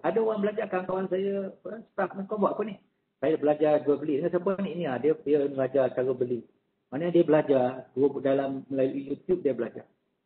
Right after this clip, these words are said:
Dan dia lepas tu dia main saham, dia ikut nasihat, kaji saham-saham mana yang boleh dibeli dan sebagainya, dan dia buat untung. Tapi of course, <coughs> saya sebut tadi, usaha nak jadi peniaga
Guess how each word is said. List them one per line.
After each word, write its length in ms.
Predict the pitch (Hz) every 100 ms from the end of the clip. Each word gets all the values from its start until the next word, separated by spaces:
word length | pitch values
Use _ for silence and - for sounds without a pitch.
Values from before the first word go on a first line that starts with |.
| _ _ _
Dan 160 | 123 127
dia 240 | 214 220
lepas 320 | 185 185 196 -
tu 320 | - 262 -
dia 240 | 196 208 202 - -
main 160 | 170 175 175
saham, 160 | 180 - _ _ _ _ 175
dia 80 | 185
ikut 240 | 196 214 - _
nasihat, 560 | - 151 175 190 - - _ _ _ _ _
kaji 480 | 151 165 196 208 190
saham-saham 400 | 180 180 175 175
mana 320 | 175 180 185 175
yang 160 | 170
boleh 160 | 170 175
dibeli 400 | 170 170 170 180
dan 160 | 170 156
sebagainya, 480 | - 170 180 185 262
dan 160 | 226 226
dia 160 | 156
buat 240 | 131 135 180
untung. 160 | 214
Tapi 400 | - - 190 175 _ _ -
of 80 | -
course, 240 | 156 151 - - - - _ _ _ _ _ _ _ _ _
<coughs> 220 | - 202 -
saya 80 | 131
sebut 240 | 143 131 135
tadi, 160 | 151
usaha 320 | 135 - 131 - - - _
nak 160 | 127
jadi 240 | 120 131 135
peniaga 400 | - 127 120